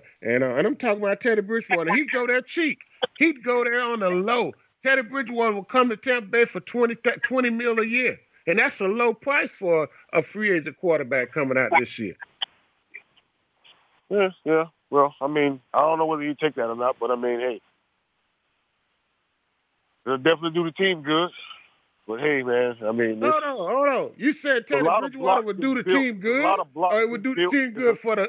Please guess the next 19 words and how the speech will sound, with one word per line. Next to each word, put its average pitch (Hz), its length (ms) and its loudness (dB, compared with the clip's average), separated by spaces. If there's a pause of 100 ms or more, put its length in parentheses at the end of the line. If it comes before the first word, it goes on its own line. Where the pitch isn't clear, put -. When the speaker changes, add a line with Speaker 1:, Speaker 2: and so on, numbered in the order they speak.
(100)
Speaker 1:
for 202 120 -2
the 185 100 2
low 208 180 0
price? 185 500 -2
They'd 147 220 0
get 156 120 0
a 135 40 -2
good 139 220 -2
quarterback. 120 420 2
Speaker 2:
Listen, 139 400 0
dude, 113 180 4 (220)
it, 156 340 2
uh, 143 240 0
all 185 220 2
of 240 80 -14
that, 107 140 -14 (240)
all 170 160 -4
of 233 60 -8
that. 127 120 -12